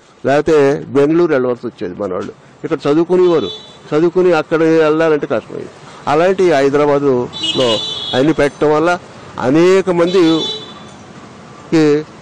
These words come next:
అది, ఆ, ఉపాధి అవకాశాలు దొరికినాయి. ఈ కంప్యూటర్ వచ్చిన తర్వాతే, నైంటీ తర్వాత, ఇది పంతొమ్మిది వందల యాభై, ఆ, పంతొమ్మిది వందల తొంభై ఆ ప్రాంతంలో ఇంజనీరింగ్ చదివిన వాడికి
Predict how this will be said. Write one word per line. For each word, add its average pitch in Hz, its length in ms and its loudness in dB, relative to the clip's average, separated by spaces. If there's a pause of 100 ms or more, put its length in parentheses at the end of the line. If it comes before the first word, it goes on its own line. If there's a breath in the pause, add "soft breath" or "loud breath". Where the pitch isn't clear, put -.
(400)
అది, 151 340 2 (1800)
ఆ, 135 400 2
ఉపాధి 165 320 2
అవకాశాలు 147 640 0
దొరికినాయి. 120 360 -2
ఈ - 20 2
కంప్యూటర్ 160 540 -2
వచ్చిన 196 300 0
తర్వాతే, 185 580 0 (520)
నైంటీ 170 380 2
తర్వాత, 139 540 0 (720)
ఇది 185 240 4
పంతొమ్మిది 151 420 0
వందల 156 360 2
యాభై, 156 520 0
ఆ, - 40 -2 (200)
పంతొమ్మిది 143 360 0
వందల 170 160 -2
తొంభై 156 280 0
ఆ 165 80 4
ప్రాంతంలో 151 680 0 (420)
ఇంజనీరింగ్ 196 320 2
చదివిన 185 360 2
వాడికి 170 560 0